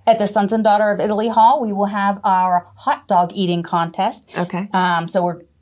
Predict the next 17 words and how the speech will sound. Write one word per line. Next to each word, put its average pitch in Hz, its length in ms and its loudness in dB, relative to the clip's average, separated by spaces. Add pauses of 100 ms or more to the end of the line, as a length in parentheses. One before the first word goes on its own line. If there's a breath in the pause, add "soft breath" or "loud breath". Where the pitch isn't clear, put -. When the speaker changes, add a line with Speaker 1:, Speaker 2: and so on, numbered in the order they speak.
Speaker 1:
excited 208 440 -2
to 208 60 2
have 202 240 0
it - 160 -4
at 185 140 -2
that 170 300 2
venue 185 420 0
again, 180 540 -2 (280 loud breath)
and 196 200 4
it 185 140 -2
is 180 160 -4
a 160 80 -4
great 170 380 -4
time. 156 500 -4
Speaker 2:
Okay. 165 80 0
Speaker 1:
We'll 160 220 2
also, 220 800 2